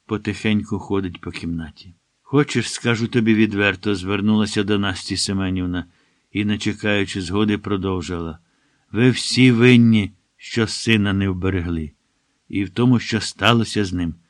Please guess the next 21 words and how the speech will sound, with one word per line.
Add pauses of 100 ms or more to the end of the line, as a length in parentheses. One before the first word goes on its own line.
(280)
найбільша
провина
лежить
на
тобі,
Насте,
як
на
матері. (580)
Ти
повинна
була
падати
на
коліна, (320)
чіплятися
йому
за
ноги,
плакати,
молити,